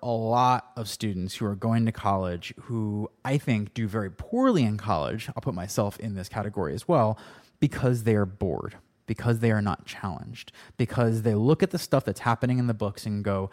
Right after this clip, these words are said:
"That's great. How is this ever going to apply to me?"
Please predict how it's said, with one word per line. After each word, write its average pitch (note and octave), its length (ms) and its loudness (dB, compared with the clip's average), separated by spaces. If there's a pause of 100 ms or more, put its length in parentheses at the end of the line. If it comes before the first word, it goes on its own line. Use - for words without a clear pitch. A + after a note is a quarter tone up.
(140)
"That's D3+ 260 -6
great. A2 340 -4 (260)
How D3 320 0
is D#3+ 100 -2
this C3 280 -6
ever G#2+ 280 -4
going G2 320 -6
to G2+ 160 -6
apply F2+ 540 -8
to - 100 -12
me?" F2 300 -10